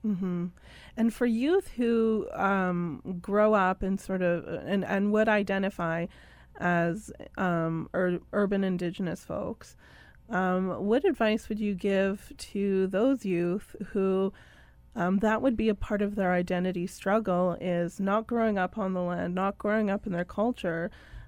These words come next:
um, and sort of, you know, not feeling like they, feeling like they don't belong,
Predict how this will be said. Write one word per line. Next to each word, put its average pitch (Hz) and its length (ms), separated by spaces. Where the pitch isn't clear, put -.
um, 175 540
and 202 160
sort 214 200
of, 226 320
you 220 140
know, 214 120
not 208 300
feeling 285 360
like 226 260
they, 208 560
feeling 294 360
like 233 240
they 220 140
don't 185 400
belong, 175 680